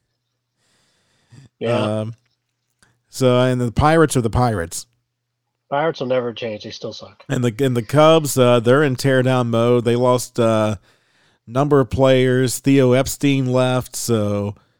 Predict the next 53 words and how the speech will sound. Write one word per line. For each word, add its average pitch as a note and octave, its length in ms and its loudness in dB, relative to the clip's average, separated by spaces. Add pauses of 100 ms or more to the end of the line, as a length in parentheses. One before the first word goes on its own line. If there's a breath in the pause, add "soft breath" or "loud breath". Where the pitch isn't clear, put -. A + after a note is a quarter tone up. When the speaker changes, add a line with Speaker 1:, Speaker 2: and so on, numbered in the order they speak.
(420)
Speaker 2:
uh, G2+ 480 -8
it's, C#3 200 -6
it's, C#3 260 -6
it's E3+ 180 -2
an G3 100 2
interesting F#3+ 720 0
division D#3+ 600 -2
in C3 340 -6
kind D#3 300 -2
of D#3 80 0
the C#3+ 120 2
opposite C#3 460 0
way. A#2+ 400 0
It's B2+ 320 -4
not C#3+ 200 2
like, D3 340 2 (340 loud breath)
you D3+ 80 4
know, D3+ 140 6
last D#3+ 400 4
year D#3 180 4
we D3 120 2
were C3+ 80 4
talking C#3 360 2
about C3 260 2
all C3+ 360 2
the B2 80 -2
teams C#3 500 -2
in B2+ 80 -2
the, A2+ 240 -4
in C3 120 -4
the A#2+ 100 -2
Central C3 560 0
adding B2+ 600 -2
and, F#2 280 -10 (600 soft breath)
and E2+ 320 -10
trying B2+ 420 0
to B2 120 0
win. B2+ 340 0
This D3+ 280 0
year, F#3+ 120 4
it's D#3 120 -2
almost D#3 320 0
like C#3+ 300 2
this, B2+ 220 -12
they're C3 260 -2
trying D3+ 240 0
to C3+ 60 0
see C#3+ 160 0
who C#3+ 160 4
can C#3 160 0
win C#3 280 2
by, A#2+ 260 4
uh, A2+ 300 0